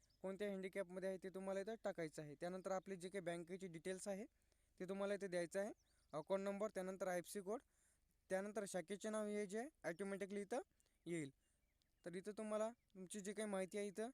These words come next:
जतन करा यावरती simply तुम्हाला क्लिक करायचं आहे. तर ही जी संपूर्ण बेसिक डिटेल्स आहे, जर तुम्हाला काही अडचण जात असेल तर कमेंट बॉक्समध्ये नक्की कळवा, त्यावरती लवकरात लवकर सोल्युशन तुम्हाला मिळेल. तर ही जी बेसिक डिटेल्स आहे आपण इथं फिल करूया.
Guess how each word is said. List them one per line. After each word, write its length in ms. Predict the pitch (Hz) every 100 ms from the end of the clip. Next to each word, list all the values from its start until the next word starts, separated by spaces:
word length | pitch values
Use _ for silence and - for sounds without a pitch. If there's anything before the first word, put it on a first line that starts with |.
| -
जतन 320 | 156 - 196 196
करा 260 | 202 196
यावरती 360 | 120 147 165 190
simply 340 | - 185 190
तुम्हाला 260 | 196 202 240 - _ _ _ -
क्लिक 160 | 185 -
करायचं 300 | 165 156 156
आहे. 160 | 139 151 - _ _ _
तर 60 | 196
ही 100 | 202
जी 120 | 233
संपूर्ण 420 | 233 220 220 233
बेसिक 360 | 208 202 - 190
डिटेल्स 340 | 208 226 208
आहे, 180 | 214 214 - _ _ _ _ _
जर 120 | 190 208
तुम्हाला 300 | 247 247 247
काही 180 | 247
अडचण 260 | 226 214 240
जात 180 | 233 240
असेल 260 | 220 175 120 _ _ _ _
तर 80 | 185
कमेंट 360 | 170 160 170 180
बॉक्समध्ये 400 | 190 214 208 214
नक्की 260 | 214 226
कळवा, 260 | 214 220 240 - _ _ - -
त्यावरती 280 | 185 214 202
लवकरात 340 | 196 208 208
लवकर 240 | 208 208
सोल्युशन 420 | 196 202 196 220 196
तुम्हाला 280 | 208 226 311 _ _ _ -
मिळेल. 240 | 165 156 - _ _ 202
तर 60 |
ही 80 | 190
जी 140 | 196 233
बेसिक 300 | 214 233 196
डिटेल्स 340 | 202 226 220
आहे 60 | 220
आपण 220 | 202 214
इथं 180 | 214 214 -
फिल 140 | 185
करूया. 340 | 180 196 208